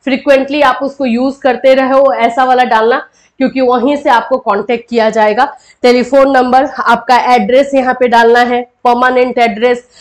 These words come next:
अगर दोनों address same है तो दोनों डाल सकते हैं। अब यहाँ पे post graduation आपका है तो post graduation का यहाँ पे डाल देना है, Graduation का यहाँ पर आप लोग को detail डालना है,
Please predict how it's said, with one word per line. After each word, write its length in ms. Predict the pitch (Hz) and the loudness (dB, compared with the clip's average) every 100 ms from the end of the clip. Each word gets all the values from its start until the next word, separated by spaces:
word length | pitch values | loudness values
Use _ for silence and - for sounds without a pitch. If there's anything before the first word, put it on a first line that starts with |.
| - 240 | -6 0
अगर 200 | 247 226 | 2 2
दोनों 340 | 247 254 269 | 2 4 2
address 280 | 247 247 254 | 0 -2 -4
same 420 | - 269 277 254 | -2 -2 -2 -2
है 60 | 262 | -4
तो 140 | 269 | -2
दोनों 320 | 202 226 240 | 0 2 4
डाल 180 | 233 226 | 4 0
सकते 340 | 233 226 - | 0 -4 -2
हैं। 280 | 233 233 233 - - - 269 | -2 -2 -6 -10 -20 -4 2
अब 180 | 269 | 4
यहाँ 240 | 285 262 262 | 4 4 2
पे 160 | 269 | 2
post 420 | 269 277 302 294 226 | 0 2 0 0 -4
graduation 540 | 240 254 262 233 269 | 0 0 0 -2 0
आपका 280 | 240 240 254 | 0 2 0
है 180 | 254 254 | 0 0
तो 120 | 262 | -2
post 360 | 233 247 247 | 2 2 0
graduation 480 | 208 233 220 214 254 | -2 -2 -2 -8 -6
का 100 | 240 | -2
यहाँ 220 | 233 226 | -2 0
पे 160 | 226 233 | -2 0
डाल 240 | 214 208 | 2 2
देना 200 | 214 214 | 0 -2
है, 260 | 226 226 220 _ _ _ 202 | -2 -2 -6 _ _ _ -4
Graduation 680 | 226 269 233 285 285 311 | 2 2 4 2 2 0
का 120 | 311 277 | 2 4
यहाँ 280 | 262 262 | 4 2
पर 140 | 254 254 | 2 2
आप 200 | 233 226 | 2 2
लोग 140 | 233 233 | -2 0
को 80 | |
detail 420 | 214 220 220 233 226 | -2 -2 0 0 2
डालना 340 | 214 220 226 | 2 2 0
है, 280 | 233 226 | 0 -4